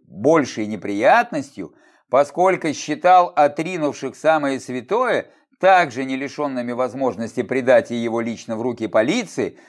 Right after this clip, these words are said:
случись им необходимость отречься. «Церковь полезна», он старался говорить с атеисткой на языке прагматизма. «Она соединяет разрозненные народы в единое царство во Христе».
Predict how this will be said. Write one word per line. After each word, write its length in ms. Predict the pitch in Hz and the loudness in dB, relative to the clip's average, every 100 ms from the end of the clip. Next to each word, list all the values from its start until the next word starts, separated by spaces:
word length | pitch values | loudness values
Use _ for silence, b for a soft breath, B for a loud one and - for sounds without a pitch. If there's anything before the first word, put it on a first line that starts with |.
| b | b
случись 720 | - 151 160 165 175 160 - - | -6 -2 0 -2 -4 -6 -6 -8
им 320 | 185 240 226 | -4 -2 -4
необходимость 880 | - 131 123 - 120 110 139 - - | -4 2 2 2 0 0 -6 -6 -8
отречься. 580 | 120 92 82 - - - _ _ _ _ _ _ _ _ - | -8 -8 -10 -14 -20 -20 _ _ _ _ _ _ _ _ -8
«Церковь 600 | - 185 202 202 196 - | 4 6 6 4 0 4
полезна», 800 | 196 190 202 226 165 139 139 _ _ | 4 4 2 -2 -2 -4 -4 _ _
он 200 | 120 123 | -10 -10
старался 500 | 123 127 127 123 123 | -6 -2 0 -2 -4
говорить 420 | 117 120 123 123 - | -6 -2 -2 -2 -6
с 120 | - | -10
атеисткой 640 | - 127 156 175 - 156 | -4 -2 -2 -6 -6 -4
на 180 | 135 120 | 0 0
языке 380 | 107 107 - 135 | 0 -4 -2 0
прагматизма. 800 | 113 107 101 101 87 78 80 - b b b b b - | 0 0 0 -4 -6 -12 -12 -16 b b b b b 0
«Она 400 | 180 240 269 247 | 4 4 4 2
соединяет 760 | 254 262 240 262 220 170 160 | 0 -6 -4 -2 2 2 0
разрозненные 800 | 165 165 151 170 151 147 147 147 | -2 -2 -2 -2 -2 -4 -2 0
народы 440 | 147 156 226 214 202 | 2 4 2 -2 -4
в 20 | |
единое 540 | 143 135 147 143 139 | -2 -2 -2 -2 -4
царство 520 | 135 175 190 - 180 | -2 0 0 -4 -6
во 160 | 143 143 | -2 -4
Христе». 560 | 143 123 120 92 90 | -4 -12 -12 -12 -12